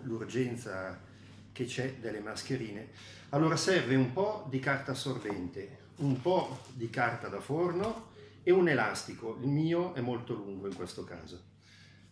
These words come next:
Allora, si prendono e si tagliano due fogli di carta assorbente.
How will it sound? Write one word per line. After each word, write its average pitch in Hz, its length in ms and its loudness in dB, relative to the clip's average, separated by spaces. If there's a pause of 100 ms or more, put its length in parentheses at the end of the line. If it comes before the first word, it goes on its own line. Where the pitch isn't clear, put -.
Allora, 107 720 4 (480)
si 165 380 -4
prendono 233 880 4
e 139 120 2
si 165 260 -2
tagliano 180 800 4 (420)
due 160 300 2
fogli 165 800 2 (580)
di 127 180 -2
carta 127 340 2
assorbente. 95 720 -6